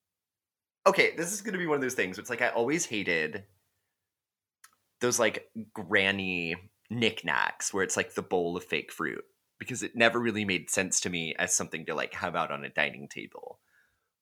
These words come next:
But if you, as a symbolic offering to Fortuna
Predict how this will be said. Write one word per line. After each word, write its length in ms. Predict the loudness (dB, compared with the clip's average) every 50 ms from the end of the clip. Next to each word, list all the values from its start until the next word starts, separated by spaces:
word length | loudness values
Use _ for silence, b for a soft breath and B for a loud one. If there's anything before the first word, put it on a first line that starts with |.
| _ _ 4
But 360 | 6 8 8 8 6 4 -2 _ 0
if 220 | 0 0 0 -2
you, 380 | 0 0 2 2 2 0 -2 -2 _ 2
as 180 | 2 2 4
a 160 | 2 0 0
symbolic 600 | 0 -2 -2 -2 -2 2 4 4 4 4 2 0 2
offering 400 | 2 2 2 2 0 -4 -6 -6
to 60 | -10
Fortuna 800 | -10 -6 -6 -2 2 2 2 4 6 6 6 6 6 4 2 0